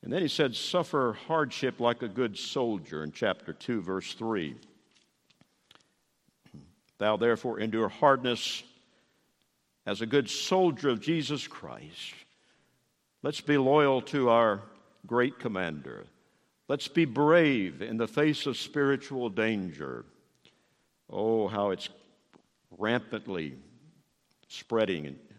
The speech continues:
coming to us. And then he said in chapter two, verse twenty-two,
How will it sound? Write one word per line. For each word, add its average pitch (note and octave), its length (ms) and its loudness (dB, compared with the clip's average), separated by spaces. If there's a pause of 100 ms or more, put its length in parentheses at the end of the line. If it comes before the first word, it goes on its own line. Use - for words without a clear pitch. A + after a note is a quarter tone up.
(120)
coming A2 320 -6
to G#2+ 160 -8
us. - 540 -8 (1300)
And G2+ 100 -8
then D#3 100 4
he A#3 80 2
said F3+ 260 8
in D3 100 2
chapter C3+ 340 2
two, C#3 180 0
verse A#2 220 0
twenty-two, D3 560 0